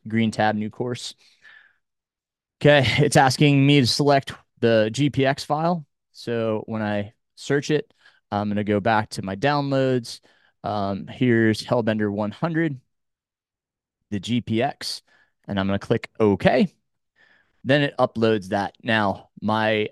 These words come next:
um, I'm gonna put in my B time here. So I'll say Hellbender one hundred twenty-seven hour plan. Okay. So I do recommend doing this for your different time goals,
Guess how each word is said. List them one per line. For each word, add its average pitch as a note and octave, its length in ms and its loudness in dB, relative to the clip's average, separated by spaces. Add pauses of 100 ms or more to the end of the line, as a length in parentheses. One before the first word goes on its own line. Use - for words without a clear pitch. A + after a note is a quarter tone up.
um, F#2 380 -6 (340)
I'm G#2+ 100 -8
gonna A#2 200 -2 (180)
put C3 100 0
in A#2 140 -2
my G2+ 120 -2
B A2 260 0
time G2 320 -4
here. F#2+ 240 0
So G#2+ 180 0
I'll G2 220 2
say G2+ 340 2 (500)
Hellbender G#2 440 0 (2250)
one G2+ 280 -4
hundred F#2+ 580 -2 (500)
twenty-seven F#2+ 1200 -4 (440)
hour - 560 -2 (800)
plan. - 380 -10 (120)
Okay. G2+ 260 -2 (400)
So C#3 160 2
I C#3 80 6
do F3+ 340 4
recommend C3+ 540 0
doing C3 280 0
this A#2+ 220 -2
for - 160 -4
your A#2 180 2
different A2+ 480 -6
time A2+ 380 -4
goals, F#2+ 500 -2